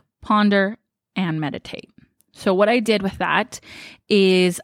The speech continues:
I decided to go through my journal for the past three months. Now, I, for the most part, write in my journal every day. And what I decided to do is, okay, I'm just gonna pick out any words that stick out to me, specifically positive words,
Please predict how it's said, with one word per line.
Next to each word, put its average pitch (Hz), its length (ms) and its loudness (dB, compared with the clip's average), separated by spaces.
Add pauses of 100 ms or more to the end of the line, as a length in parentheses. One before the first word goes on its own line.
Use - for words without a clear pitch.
(140)
I 185 260 2
decided 214 380 -2
to 196 80 -2
go 180 220 0
through 180 220 -6
my 180 180 -2
journal 170 520 -2 (500)
for 180 80 2
the 165 80 -2
past - 260 -6
three 180 120 -2
months. - 440 -8 (220)
Now, 175 180 -2
I, 202 440 4 (480)
for 254 140 0
the 262 60 4
most 220 260 2
part, 185 200 2
write 175 160 2
in 180 80 0
my 175 100 0
journal 160 240 -6
every 151 240 -6
day. - 220 -8 (720)
And 202 180 0
what 220 120 4
I 240 80 4
decided 214 400 0
to 185 80 -4
do 202 540 0 (400)
is, 180 440 2
okay, 208 160 -2
I'm 190 120 0
just 208 140 -4
gonna 233 160 0
pick 220 220 -2
out 185 300 -2
any 208 280 4
words 196 360 2
that 196 100 -8
stick - 240 -4
out 170 180 2
to 185 80 -4
me, 175 120 -2
specifically 208 760 -2
positive 214 560 0
words, 175 320 0